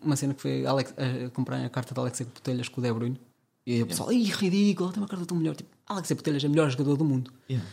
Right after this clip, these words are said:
Speaker 2: E é melhor que o De Bruyne.
Speaker 1: Yeah.
Speaker 2: Se jogasse no City fazia, tipo, quinhentas assistências e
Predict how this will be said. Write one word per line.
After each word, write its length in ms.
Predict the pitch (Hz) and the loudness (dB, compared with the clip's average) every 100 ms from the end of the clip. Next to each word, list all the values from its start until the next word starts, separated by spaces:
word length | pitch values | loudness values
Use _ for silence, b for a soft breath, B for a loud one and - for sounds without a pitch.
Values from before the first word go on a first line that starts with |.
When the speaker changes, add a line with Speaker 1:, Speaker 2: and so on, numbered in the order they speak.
| - | -6
Speaker 2:
E 100 | 123 | 6
é 40 | 110 | 8
melhor 160 | 135 | 10
que 100 | 90 | 6
o 40 | 101 | 6
De 80 | 117 | 6
Bruyne. 220 | 110 85 | 6 2
Speaker 1:
Yeah. 260 | 220 226 - | 2 0 -2
Speaker 2:
Se 120 | - | 0
jogasse 260 | 135 180 147 | 8 10 10
no 80 | 104 | 6
City 220 | 113 104 | 4 2
fazia, 360 | 107 107 113 107 - - | 2 2 2 0 -18 -12
tipo, 160 | - 180 - _ _ | -10 -10 -14 _ _
quinhentas 420 | 104 107 101 98 | 2 2 4 0
assistências 500 | 98 - 95 98 | 0 0 -2 -2
e 80 | 95 | -4